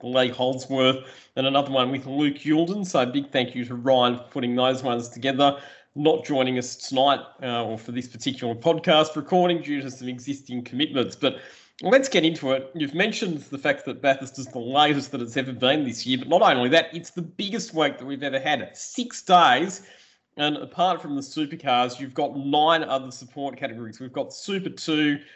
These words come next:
we've got Carrera Cup, Super Utes, T C R, S five thousand, Touring Car Masters, Trans Am,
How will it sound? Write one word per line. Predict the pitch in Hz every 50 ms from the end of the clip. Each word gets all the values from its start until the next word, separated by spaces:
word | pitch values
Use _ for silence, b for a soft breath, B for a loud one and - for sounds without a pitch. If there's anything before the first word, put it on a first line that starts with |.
| B B
we've | - 131 127
got | - 139 131 131
Carrera | - - - 139 143 156 151 151 139 113 -
Cup, | - - 151 139 139 135 - - -
Super | - - - 196 190 165 156
Utes, | 143 139 147 151 151 147 - - -
T | - - - 202 180 170
C | - - 160 135 135
R, | 135 135 139 139 143 - - -
S | 175 180 - -
five | - - 151 139 139 139 127 120 -
thousand, | 147 139 135 139 139 139 - 143 135 139 135 B B B B B B _
Touring | - - 208 202 185 180 170 156
Car | - - 165 143 143
Masters, | 139 139 139 139 143 139 139 - - 147 123 -
Trans | - - - - 185 156 165 180 160 135 123 147
Am, | 143 139 135 139 139 139 139